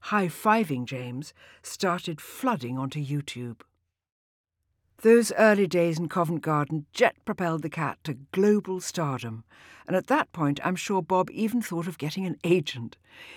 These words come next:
He went on to become the subject of a best-selling book and a hit movie, both felicitously entitled A Street Cat Named Bob. During the making of the film, Bob only added to his starry lustre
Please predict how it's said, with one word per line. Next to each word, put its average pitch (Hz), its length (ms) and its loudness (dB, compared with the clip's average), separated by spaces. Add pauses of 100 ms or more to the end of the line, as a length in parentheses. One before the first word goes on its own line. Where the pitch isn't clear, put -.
(120)
He 208 140 2
went 247 300 6
on 196 140 2
to 180 80 -8
become 160 400 -4
the 135 80 -8
subject - 480 -4
of 139 120 -6
a 143 60 -4
best-selling 214 640 -2
book 185 320 -6 (320)
and 196 180 0
a 254 60 0
hit - 200 -2
movie, 214 480 2 (360)
both 190 240 4
felicitously 135 840 -6
entitled 139 540 -6 (480)
A 139 80 -2
Street - 480 -6
Cat 135 440 -8 (140)
Named 139 400 -2
Bob. 120 320 -6 (760)
During 392 240 0
the 320 80 2
making 170 320 2
of 127 80 -4
the 139 80 -8
film, 120 360 -2 (300)
Bob 277 320 0
only 254 400 2
added 160 380 0
to - 120 -6
his 131 80 -2
starry - 680 -4
lustre 139 440 -8